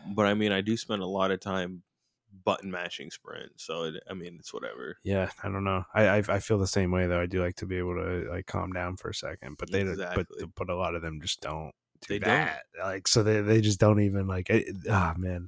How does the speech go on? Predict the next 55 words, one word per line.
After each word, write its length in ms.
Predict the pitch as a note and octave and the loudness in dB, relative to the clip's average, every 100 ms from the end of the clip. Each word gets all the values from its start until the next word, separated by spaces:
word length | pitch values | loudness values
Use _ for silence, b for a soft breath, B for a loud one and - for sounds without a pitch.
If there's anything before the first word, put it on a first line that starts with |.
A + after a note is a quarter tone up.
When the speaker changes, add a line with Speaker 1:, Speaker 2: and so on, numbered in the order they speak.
| - | -8
Speaker 2:
I 40 | |
don't 260 | F#2+ F#2 G2+ | -8 -6 -2
Speaker 1:
They're 100 | G#2+ | 0
just 240 | A#2 - G#2 | 0 -2 -2
running 380 | G#2 A2 G#2+ | 0 0 0
at 160 | G2 C#2+ | -2 -4
such 400 | - - A2 - | -6 -2 -2 -4
higher 380 | - G2+ G2 F#2+ - | -2 0 0 -2 -6
pace 400 | - D#2+ - - | -8 -8 -12 -12
than 140 | F#2 | -10
we 180 | F#2 F#2 | -10 -10
are. 180 | F2 F2 | -6 -4
Speaker 2:
I 80 | E2+ | -4
know. 340 | D2+ C2 D2+ - - | -4 -6 -10 -10 -4
I 40 | |
shoulda, 360 | - - F2+ E2 - G2+ | -2 -2 -2 -6 -8 -6
I 80 | |
shoulda 240 | G2 - D2+ | -6 -4 -4
just 200 | D#2 - | -4 -2
said, 160 | E2+ - | -2 -4
"Fuck 260 | - - | -6 -6
everybody," 320 | D#2+ F2+ E2+ E2 | -4 -2 -2 -4
and 100 | E2 | -6
just 140 | - | -6
kept 160 | F#2 - | -6 -6
playing 240 | D#2 C#2+ | -6 -6
video 280 | D#2 D#2 D#2+ | -8 -8 -8
games 380 | D2+ E2 - - _ | -10 -10 -10 -10 _
when 180 | G#2+ F#2 | 0 0
Speaker 1:
It, 40 | |
Speaker 2:
I 40 | E2 | 0
was 140 | F2 | -2
Speaker 1:
it 40 | |
Speaker 2:
younger. 260 | F2 F2+ F2 D#3 - E3 - | -2 0 4 4 6 6 10
Speaker 1:
<laughs> 720 | D3 A#2+ A#2+ C3 B2+ B2+ G#2+ | 10 10 6 6 6 4 2
Speaker 2:
Like, 160 | G2 - | -4 -8
no 260 | G2 G2+ F#2+ | -6 -2 2
way. 200 | G2+ G#2 | 4 4
Speaker 1:
I'm 120 | F#2+ | 4
Speaker 2:
I'm, 100 | G#2 | 6
Speaker 1:
not 180 | G#2+ G2+ | 8 8
doing 220 | G#2 G2+ | 6 4
Speaker 2:
I'm, 60 | G#2+ | 4
Speaker 1:
anything 380 | A#2+ A#2 A2+ G2+ | 2 4 2 4
else 280 | G2 G2 | 2 4
with 100 | A2 G2 | 4 4
Speaker 2:
yeah. 60 | |
Speaker 1:
video 280 | G2+ G#2 G2+ | 6 6 4
games. 460 | G2 F2+ F#2 G2+ - | 2 2 0 -4 -6
Speaker 2:
No, 260 | F2+ E2 D2 | -4 -2 -4
this 140 | G#2+ | -2
is 100 | G2+ | 0
what 140 | G2+ | 2
I'm 120 | G2+ G2+ | 2 2
doing. 320 | D2 C2+ | 0 -2